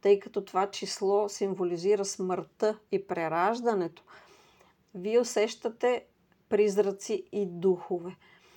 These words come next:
Следователно, можете да надхвърлите границите на познатия свят и човешките възможности, точно както правят шаманите.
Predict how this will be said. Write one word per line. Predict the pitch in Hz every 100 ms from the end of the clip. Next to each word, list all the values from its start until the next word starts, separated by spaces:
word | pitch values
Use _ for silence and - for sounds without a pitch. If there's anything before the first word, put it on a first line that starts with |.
| _
Следователно, | - 233 175 180 196 220 220 214
можете | 196 196 202 233 226 233
да | 220
надхвърлите | 196 190 - 226 240 240 240
границите | 214 214 208 220 220 - 202 214
на | 208 202
познатия | - 175 196 196 196 240 233
свят | - - 190 185 _ _ _
и | - 185
човешките | 196 170 175 - - 185
възможности, | 170 175 170 170 185 202 202 - 247 _ _ _ _
точно | 185 180 - 208
както | 202 175 175 - 196
правят | - 151 143 170 170 -
шаманите. | - - 175 165 160 165 156 147 -